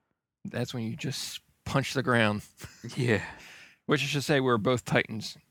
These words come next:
Speaker 1: uh, both Titan class
Speaker 2: Yep.
Speaker 1: characters.
Speaker 2: I've played all three, and I s-, I seem to like the Titan the most.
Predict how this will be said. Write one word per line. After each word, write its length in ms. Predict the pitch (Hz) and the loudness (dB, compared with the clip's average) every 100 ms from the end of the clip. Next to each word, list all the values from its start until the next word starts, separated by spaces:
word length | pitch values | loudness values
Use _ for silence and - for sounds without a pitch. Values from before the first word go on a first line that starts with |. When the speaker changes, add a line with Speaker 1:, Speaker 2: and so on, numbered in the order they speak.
| _ 127 | _ -6
Speaker 1:
uh, 100 | 120 | -2
both 260 | 123 113 | 0 -2
Titan 280 | - 113 113 | -2 -2 -4
class 480 | - 98 101 - - | -6 -4 -6 -12 -14
Speaker 2:
Yep. 60 | - | -2
Speaker 1:
characters. 520 | 104 120 - - - _ _ _ _ - | 2 2 -2 -12 -14 _ _ _ _ -2
Speaker 2:
I've 240 | 101 101 | -2 -2
played 220 | - 131 127 | 0 2 4
all 100 | 117 | 2
three, 640 | - 120 113 110 107 110 - | 0 -6 -2 -2 -4 -8 -10
and 420 | 104 101 98 98 | -6 -6 -6 -8
I 120 | 98 95 | -8 -8
s-, 400 | - - - - _ _ _ _ | -8 -10 -12 -16 _ _ _ _
I 80 | 98 | -12
seem 360 | 92 - 123 117 | -10 -6 -4 -4
to 100 | 104 | -4
like 300 | 101 98 - _ | 0 -2 -2 _
the 120 | 92 | -12
Titan 420 | 90 - 90 - - | -8 -8 -8 -10 -16
the 60 | |
most. 580 | 76 62 - - - - | -16 -16 -16 -16 -16 -20